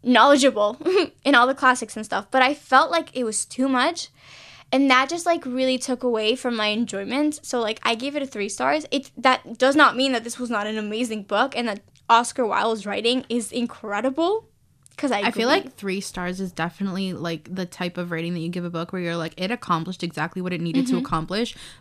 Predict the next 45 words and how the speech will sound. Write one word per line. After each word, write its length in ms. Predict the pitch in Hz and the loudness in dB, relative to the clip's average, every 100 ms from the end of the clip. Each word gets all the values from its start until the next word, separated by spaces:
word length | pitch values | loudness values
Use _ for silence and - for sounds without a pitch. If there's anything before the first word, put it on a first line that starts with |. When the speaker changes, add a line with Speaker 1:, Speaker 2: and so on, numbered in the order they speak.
| - | -10
Speaker 2:
but 280 | 170 202 190 | 0 2 2
it 160 | 180 | 0
just 240 | 185 190 180 | -4 -4 -6
wasn't, 360 | 160 175 185 | -6 -4 -4
like, 380 | 190 180 156 - _ _ _ | -4 -4 -6 -12 _ _ _
my 440 | 190 185 180 165 160 | -2 0 2 2 0
ideal 800 | 160 170 - 170 156 151 160 185 | -6 -8 -8 -6 -6 -8 -12 -10
Speaker 1:
Yeah. 300 | 277 480 285 226 | -4 -2 -2 -6
Speaker 2:
type 220 | 190 175 | -10 -10
of 80 | 175 | -12
thing." 420 | - 151 185 214 - _ - _ _ - | -10 -10 -10 -14 -16 _ -20 _ _ 0
Speaker 1:
Like, 200 | 254 254 | 2 6
Speaker 2:
At 60 | |
least 120 | 262 277 | 6 6
that's 160 | 233 | 2
how 80 | 262 | 2
I 160 | 175 175 | 2 0
rate 240 | 170 - | -4 -10
three 160 | 190 180 | -10 -10
stars. 360 | - 139 196 | -10 -10 -6
Speaker 1:
No, 180 | 294 349 | 0 4
I 100 | 262 | 6
agree. 320 | 269 254 294 | 4 2 2
I 80 | 214 | 2
think 160 | 262 302 | 0 0
it 80 | |
was 140 | 330 247 | 0 0
a 60 | |
good 480 | 233 _ 262 247 202 | -4 _ 4 4 2
book. 320 | - 285 208 226 - | 2 2 2 -2 0
I 80 | 240 | 0
had 260 | 240 233 233 | 2 0 -2
just 180 | 240 - | -4 -8
a 40 | |
lot 240 | 220 208 240 | -6 -8 -8
to 60 | |
say 200 | - 220 | -6 -4
about 260 | 214 214 208 | -4 -4 -4
it 100 | 208 - | -4 -4
also, 280 | 214 208 196 | -4 -4 -6
like, 300 | 104 196 - _ _ _ _ _ _ | -6 -8 -16 _ _ _ _ _ _
not 300 | 233 214 196 | -6 -2 0
as 120 | 196 214 | -2 -6
positive. 540 | - - 214 - 302 320 | -8 -10 -10 -12 -12 -12
Speaker 2:
Yeah. 360 | - 196 160 | -8 -8 -8